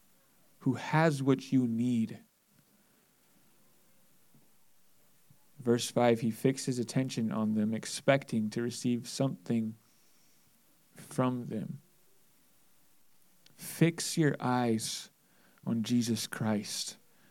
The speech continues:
and expect something from him. Are you expecting God to move in your life? Revivals, conferences, even right now.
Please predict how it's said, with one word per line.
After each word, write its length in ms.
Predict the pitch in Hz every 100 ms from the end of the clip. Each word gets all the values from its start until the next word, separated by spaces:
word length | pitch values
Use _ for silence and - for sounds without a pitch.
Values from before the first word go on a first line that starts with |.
| - -
and 180 | - 117
expect 1300 | 110 - - - - - _ - 127 - - - - _ - - - -
something 760 | - - 120 110 - - - -
from 320 | - - 110
him. 300 | 107 - - - - - - - - 120 117 _ _ _ - - - - - - - - - - - - - - _ - - _ _ - - - - - -
Are 80 |
you 160 | 120 147
expecting 960 | - - - 143 151 - - 120 110
God 280 | 107 113 110
to 80 | 139
move 240 | 117 113
in 60 | 110
your 140 | 110
life? 520 | 113 120 117 - - - _ _ _ _ _ _ - - - - - - - - - - -
Revivals, 680 | 113 110 123 135 139 135 -
conferences, 760 | - 135 135 135 120 135 123
even 240 | 131 143 120
right 220 | 131 135
now. 340 | 131 143 120